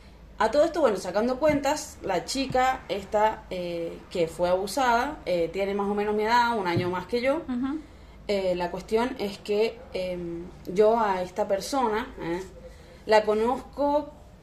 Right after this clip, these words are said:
Speaker 2: ¿A la chica que fue
Speaker 1: No,
Speaker 2: abusada
Speaker 1: a
Speaker 2: o
Speaker 1: la
Speaker 2: al
Speaker 1: chica no,
Speaker 2: abusador?
Speaker 1: al abusador lo
Speaker 2: Ujú.
Speaker 1: conozco en el año, sería,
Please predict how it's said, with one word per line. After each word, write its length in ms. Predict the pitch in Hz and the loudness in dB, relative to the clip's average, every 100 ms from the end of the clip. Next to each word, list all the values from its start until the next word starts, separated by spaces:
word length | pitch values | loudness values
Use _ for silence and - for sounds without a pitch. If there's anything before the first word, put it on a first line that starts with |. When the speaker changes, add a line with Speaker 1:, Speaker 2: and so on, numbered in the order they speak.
| - - | -18 -6
Speaker 2:
¿A 120 | 208 | -2
la 160 | 190 | -2
chica 260 | - 208 208 | -2 0 0
que 80 | 202 | 0
fue 140 | 208 | -2
Speaker 1:
No, 60 | 196 | 0
Speaker 2:
abusada 380 | 202 233 262 277 | 4 6 8 6
Speaker 1:
a 60 | |
Speaker 2:
o 40 | 254 | 6
Speaker 1:
la 60 | |
Speaker 2:
al 120 | 220 202 | 4 4
Speaker 1:
chica 200 | 220 220 | 4 4
no, 60 | 180 | 4
Speaker 2:
abusador? 140 | 180 | 2
Speaker 1:
al 100 | 185 | 2
abusador 720 | 185 185 202 220 220 269 - 185 | 2 2 2 6 8 6 2 0
lo 140 | 220 | 2
Speaker 2:
Ujú. 80 | 208 | 4
Speaker 1:
conozco 600 | 190 196 226 - 269 269 - | 2 0 -4 -2 2 2 2
en 160 | 190 | -4
el 140 | 185 190 | -2 0
año, 680 | 202 233 247 254 262 277 285 - - - - | 0 0 0 -2 -4 -6 -10 -16 -20 -20 -20
sería, 800 | - 196 196 214 208 202 185 175 | -6 -2 4 6 8 6 2 -2